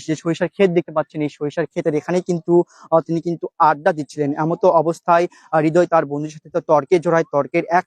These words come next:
পর্যায়ে ধস্তাধস্তি হয়। তারপরেই আসলে তাদের যে বন্ধু যে সাথে আড্ডা দিচ্ছিল, তার মধ্যেই একজন তাকে, আহ, সরিষার এই ক্ষেতেই কিন্তু, আহ, ছুরিঘাত করে। তারপরে তি-, তিনি গুরুতর আহত হওয়ার পর তাকে কিন্তু,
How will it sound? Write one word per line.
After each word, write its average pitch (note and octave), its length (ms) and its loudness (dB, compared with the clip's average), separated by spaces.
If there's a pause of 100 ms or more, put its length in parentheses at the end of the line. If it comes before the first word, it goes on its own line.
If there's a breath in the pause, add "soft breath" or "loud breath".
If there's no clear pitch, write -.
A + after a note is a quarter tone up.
পর্যায়ে F#3 360 2
ধস্তাধস্তি E3 500 -6
হয়। E3+ 260 0
তারপরেই G3 840 0 (300 loud breath)
আসলে F3+ 340 0 (100)
তাদের E3 640 0
যে E3+ 120 2
বন্ধু D#3+ 380 -2
যে D#3+ 120 -2
সাথে E3 180 -6
আড্ডা D3 200 0
দিচ্ছিল, E3+ 320 -4
তার D3 260 0
মধ্যেই D#3+ 340 0
একজন D3 300 -2
তাকে, D#3+ 320 0 (280 loud breath)
আহ, D#3+ 100 2
সরিষার E3+ 380 -2 (120)
এই D#3+ 160 -4
ক্ষেতেই F#3 320 -2
কিন্তু, E3+ 360 -2 (280 loud breath)
আহ, D#3+ 100 2
ছুরিঘাত F3 480 0
করে। E3 140 0 (100)
তারপরে E3+ 400 2
তি-, D#3+ 420 -2
তিনি E3 140 -6
গুরুতর F3 300 0
আহত E3+ 300 -2
হওয়ার E3 240 2
পর D3+ 160 -6
তাকে D3+ 200 -10
কিন্তু, D#3 400 -4